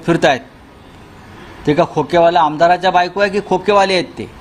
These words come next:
आले का पैसे वाटायचे, पैसे वाटायचे, पैसे वाटायचे, याला पैसे वाटा, त्याला पैसे वाटा. कायदा सुव्यवस्था या राज्यामध्ये रस्त्यावर नग्न झालेली आहे,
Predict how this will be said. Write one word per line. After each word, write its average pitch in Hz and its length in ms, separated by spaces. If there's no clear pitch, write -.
आले 170 180
का 185 100
पैसे 180 280
वाटायचे, 175 400
पैसे 156 320
वाटायचे, 180 440
पैसे 151 340
वाटायचे, 180 400
याला 151 200
पैसे 165 320
वाटा, 156 300
त्याला 156 280
पैसे 156 320
वाटा. 156 340
कायदा 156 500
सुव्यवस्था 175 840
या 160 340
राज्यामध्ये 165 920
रस्त्यावर 165 800
नग्न 180 440
झालेली 160 400
आहे, 127 120